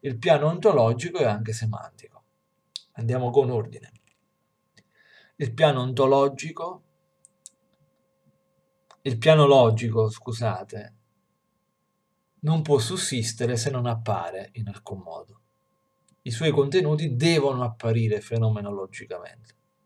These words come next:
E viceversa, il piano fenomenologico non sussiste senza l'incontradittorietà logica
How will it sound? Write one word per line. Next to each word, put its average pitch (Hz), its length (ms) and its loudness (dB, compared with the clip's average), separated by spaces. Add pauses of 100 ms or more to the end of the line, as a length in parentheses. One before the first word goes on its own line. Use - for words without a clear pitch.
(840)
E 139 120 2
viceversa, 147 720 6
il 147 120 -2
piano 165 280 4
fenomenologico 135 840 0
non 170 160 -6
sussiste 147 840 -4
senza 202 480 0
l'incontradittorietà 202 1700 4
logica 156 760 2